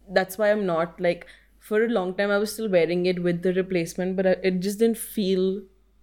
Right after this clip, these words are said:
like my ring anymore. So I'm not that attached to it anymore. But, um, yeah, so, uh, we've just completely gone off. But, uh, my accessories are more, like, just, like, on the regular. I don't take off my rings. I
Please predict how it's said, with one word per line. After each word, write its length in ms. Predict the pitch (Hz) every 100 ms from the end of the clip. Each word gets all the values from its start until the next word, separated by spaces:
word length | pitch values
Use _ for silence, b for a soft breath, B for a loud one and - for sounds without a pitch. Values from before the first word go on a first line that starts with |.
| _ _
like 260 | - 180 175
my 220 | 185 156
ring 320 | 165 151 160
anymore. 540 | 147 147 151 170 208 254 b b b b
So 180 | - 233
I'm 100 | 226
not 200 | 202 190
that 120 | 196
attached 400 | 196 160 170 -
to 100 | 165
it 80 | 160
anymore. 480 | 151 156 151 151 180 -
But, 380 | 175 156 - -
um, 420 | 147 147 156 196 - -
yeah, 360 | 220 190 175 185
so, 260 | - 247 - _ 220 214
uh, 220 | 220 226 208
we've 160 | 240 214
just 240 | 269 269 202 -
completely 540 | 240 233 220 175 208
gone 260 | 190 170 160
off. 220 | 156 156
But, 220 | 175 180 B B B -
uh, 420 | 175 170 170 - - _ _ _ _
my 440 | 208 196 185 196 202
accessories 720 | 220 220 226 196 208 196 196
are 120 | 190
more, 320 | 180 160 165
like, 280 | 180 180 175 _ -
just, 240 | 165 156
like, 240 | 165 151 -
on 140 | 175
the 100 | 156
regular. 440 | 175 156 147 156 151
I 120 | 165
don't 200 | 160 156
take 180 | 165 165
off 140 | 175
my 120 | 175 175
rings. 360 | 156 147 156 - b b b -
I 300 | 156 160